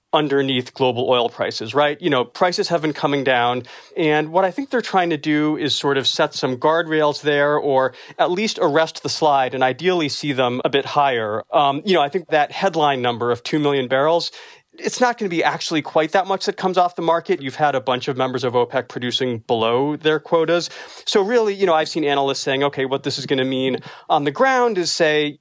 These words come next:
eight hundred thousand to a million barrels a day coming off the market." But, you know, that's still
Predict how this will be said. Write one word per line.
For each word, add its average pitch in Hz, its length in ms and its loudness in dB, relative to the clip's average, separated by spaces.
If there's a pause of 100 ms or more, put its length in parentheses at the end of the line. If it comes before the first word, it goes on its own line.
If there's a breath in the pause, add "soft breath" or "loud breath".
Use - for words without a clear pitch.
(120)
eight 156 180 0
hundred 143 300 -2
thousand 135 540 2
to 131 220 -4
a 127 40 0
million 135 360 2
barrels 120 360 0
a - 20 -8
day 117 340 0 (340 loud breath)
coming 131 200 0
off 120 160 2
the - 60 -8
market." 120 340 0
But, 165 180 2
you 233 60 0
know, 233 100 4
that's 220 240 0
still 226 380 0